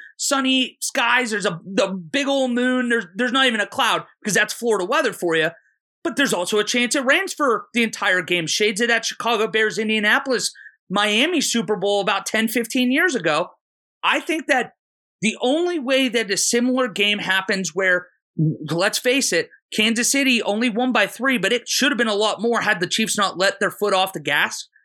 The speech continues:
is if they jump up early. The Chiefs, you mentioned, up seventeen nothing at first. They were up twenty-seven to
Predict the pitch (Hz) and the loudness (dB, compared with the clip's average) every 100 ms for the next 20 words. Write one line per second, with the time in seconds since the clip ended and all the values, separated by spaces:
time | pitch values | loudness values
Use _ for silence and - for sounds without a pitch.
0 | _ _ - 247 202 220 262 269 190 226 | _ _ -2 -2 0 -4 -2 -2 0 -2
1 | 226 226 208 - 220 208 135 _ _ _ | 0 0 -2 -2 0 0 -2 _ _ _
2 | _ _ - 190 - 254 226 - 160 208 | _ _ -4 -2 0 0 0 -6 -4 0
3 | 240 254 240 214 - - - 180 - 226 | 2 2 0 -2 -4 -6 -2 0 0 2
4 | 285 285 262 247 240 202 - 302 381 415 | 0 0 0 0 0 -2 -2 0 2 2
5 | - - 254 269 277 220 196 | 0 -2 -2 0 0 0 -2